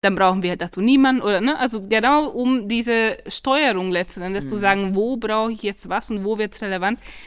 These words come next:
Speaker 1: Gerade in der heutigen Zeit, wo es eigentlich an Regulatorik, äh, leider nicht fehlt, ne?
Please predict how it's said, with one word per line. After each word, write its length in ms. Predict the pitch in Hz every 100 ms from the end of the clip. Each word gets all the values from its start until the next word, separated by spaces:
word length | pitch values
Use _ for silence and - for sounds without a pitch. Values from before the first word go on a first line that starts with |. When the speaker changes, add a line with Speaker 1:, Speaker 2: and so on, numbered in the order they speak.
| - _ _ -
Speaker 1:
Gerade 340 | 190 202 240
in 100 | 247
der 100 | 220
heutigen 400 | 208 233 240 214
Zeit, 240 | - 220 220
wo 160 | 220
es 240 | 208 - -
eigentlich 340 | 196 226 233 214
an 100 | 202
Regulatorik, 880 | 202 202 196 - 214 226 240 226
äh, 460 | - 214 208 208 107
leider 580 | 101 202 196 202 226 233
nicht 300 | 233 - -
fehlt, 360 | 285 262 -
ne? 160 | -